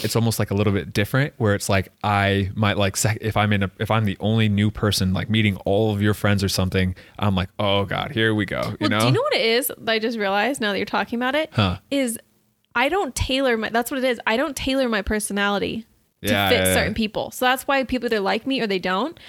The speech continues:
Speaker 2: But with you, you, like, read the situation, you're like, "What version of Shelly should I bring out?" You know what I mean?
Speaker 1: <laughs> Yeah,
Speaker 2: But
Speaker 1: yeah,
Speaker 2: mine
Speaker 1: yeah.
Speaker 2: never changes.
Speaker 1: Yeah.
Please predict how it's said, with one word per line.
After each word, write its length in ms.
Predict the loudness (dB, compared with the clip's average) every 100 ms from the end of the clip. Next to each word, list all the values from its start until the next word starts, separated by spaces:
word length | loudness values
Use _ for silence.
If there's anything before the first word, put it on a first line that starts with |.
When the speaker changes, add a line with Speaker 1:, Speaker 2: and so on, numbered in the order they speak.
| -20 -8
Speaker 2:
But 80 | -2
with 140 | -2
you, 440 | -2 0 0 0 -2 -6
you, 280 | -6 -2 0
like, 200 | 0 -2
read 260 | -4 -2 -2
the 80 |
situation, 640 | -2 -2 -4 -2 -2 -2 -2
you're 80 | -2
like, 180 | -4 -8
"What 120 | -8
version 340 | -4 0 0 0
of 120 | -2
Shelly 340 | 0 0 0 0
should 160 | 0
I 120 | 4 6
bring 220 | 4 2
out?" 220 | 0 -2 -2
You 120 | -2
know 80 | 2
what 140 | 0
I 20 |
mean? 160 | 0 0
Speaker 1:
<laughs> 40 |
Yeah, 160 | 2 4
Speaker 2:
But 60 | 4
Speaker 1:
yeah, 40 |
Speaker 2:
mine 120 | 4 2
Speaker 1:
yeah. 40 |
Speaker 2:
never 220 | 2 0
changes. 640 | -2 -2 -2 -4 -8 -10 -4
Speaker 1:
Yeah. 240 | -2 -2